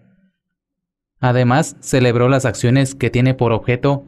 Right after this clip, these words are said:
el Centro Estatal de Prevención del Delito y Participación Ciudadana, al asegurar que el compromiso es dar continuidad a la propuesta de trabajo que tiene por objetivo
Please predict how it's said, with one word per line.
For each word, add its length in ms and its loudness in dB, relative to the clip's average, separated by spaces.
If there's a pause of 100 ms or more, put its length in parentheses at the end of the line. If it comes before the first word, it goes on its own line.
el 160 0
Centro 320 0
Estatal 340 -2
de 80 -2
Prevención 480 0
del 140 2
Delito 440 -2
y 120 0
Participación 720 -2
Ciudadana, 640 0 (180)
al 160 -4
asegurar 500 -2
que 120 -2
el 100 0
compromiso 680 0
es 160 -2
dar 160 -2
continuidad 760 0
a 120 0
la 100 -2
propuesta 440 -2
de 100 0
trabajo 680 -2
que 140 -2
tiene 260 0
por 160 0
objetivo 640 -2